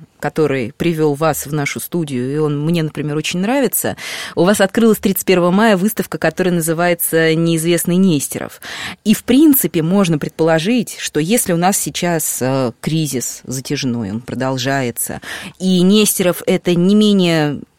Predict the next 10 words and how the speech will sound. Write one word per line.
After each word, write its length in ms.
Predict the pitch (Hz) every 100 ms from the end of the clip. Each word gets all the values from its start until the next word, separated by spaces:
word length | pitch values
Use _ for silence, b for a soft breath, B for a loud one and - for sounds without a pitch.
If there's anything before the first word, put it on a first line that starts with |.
| _
интересная 640 | 196 - 214 220 - 175 160
фигура, 540 | 185 160 185 214 170
чем, 540 | - 165 151 147 139 -
э, 220 | 147 143
Серов, 540 | - 151 147 143 - B B B B B B _
то 380 | 233 214 202 185
к 100 | 180
вам 260 | 202 254
туда 440 | 233 175 196 226 220
тоже 640 | - 226 240 185 151 151